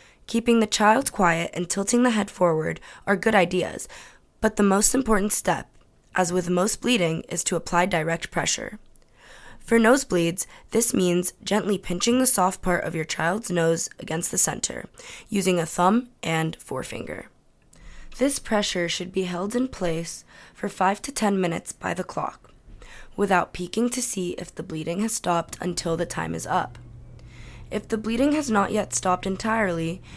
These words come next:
you may repeat this one time. In most cases, the bleeding will have stopped. If not, contact your physician or have your child seen right away.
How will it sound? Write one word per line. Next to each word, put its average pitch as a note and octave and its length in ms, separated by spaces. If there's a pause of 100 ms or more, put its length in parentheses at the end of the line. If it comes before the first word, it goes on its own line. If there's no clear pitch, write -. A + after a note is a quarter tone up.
(140)
you G#3 120
may G#3 160
repeat G3+ 400
this - 240
one - 180
time. G3 400 (1040)
In C4 160
most C4+ 260
cases, F3 520
the G3+ 140
bleeding A3+ 340
will G3+ 100
have G3+ 160
stopped. - 560 (500)
If F#3+ 200
not, A3 360 (920)
contact D4 440
your G3+ 120
physician F3+ 580
or E3+ 100
have G3+ 240
your C4 120
child F#3 400
seen F3+ 340
right E3+ 200
away. - 260